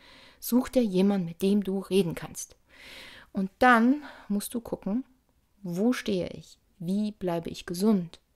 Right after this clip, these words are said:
Wo habe ich Entlastung? Wo kann ich mich auch mal abgrenzen? Wo kann ich sagen, oh, da kann ich dir jetzt nicht helfen? Aber dadurch, dass du jetzt redest und dein Umfeld mit involviert hast und vielleicht auch mal nicht kannst, dann habt ihr euch ein Team aufgeschafft. Ich sag immer so, oh, bildet eure Teams,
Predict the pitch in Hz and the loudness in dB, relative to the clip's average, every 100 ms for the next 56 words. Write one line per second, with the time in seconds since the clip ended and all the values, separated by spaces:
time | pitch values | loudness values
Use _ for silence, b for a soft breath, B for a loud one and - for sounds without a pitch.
0 | _ _ 185 185 185 - 165 196 196 - | _ _ -8 -6 -8 -8 -4 -2 -2 -4
1 | 190 175 175 180 190 190 190 185 185 180 | -8 -10 -10 -2 -2 -2 -6 -6 -6 -8
2 | - - 175 - 240 - 180 175 175 180 | -10 -10 -6 -4 -4 -6 -10 -8 -8 -8
3 | 190 180 - 196 208 196 196 - 202 - | -6 -8 -6 -6 -4 -4 -6 -4 -4 -4
4 | 185 175 185 - 226 240 - 175 180 B | -6 -6 -8 -6 -4 -4 -4 -6 -8 B
5 | B B B 196 208 220 - 202 - 190 | B B B -2 0 -2 -4 -10 -8 -8
6 | 180 - - - 247 285 277 165 - - | -6 -8 -14 -6 0 2 0 -4 -8 -10
7 | 156 - - 262 370 - 262 185 170 - | -10 -10 -2 0 0 0 0 0 -4 -4
8 | 160 156 151 156 147 - - - - _ | -4 -4 -4 -4 -6 -10 -16 -20 -20 _
9 | _ 180 - 180 - - 269 220 175 170 | _ -12 -8 -8 -8 -6 -4 -4 -4 -6
10 | - 180 170 - - _ _ _ _ _ | -8 -8 -8 -14 -20 _ _ _ _ _
11 | _ - 202 226 240 - 190 - 440 453 | _ -8 -6 -4 -4 -2 -4 -6 -4 -4
12 | - 170 170 - 185 - 254 208 190 208 | -2 -2 -2 -8 -8 -6 -4 -4 0 -2
13 | - 214 190 190 190 185 185 185 233 226 | -2 -4 -4 -4 -4 -6 -8 -2 0 0
14 | 208 208 202 - 226 330 - | -2 -4 -2 0 0 0 -6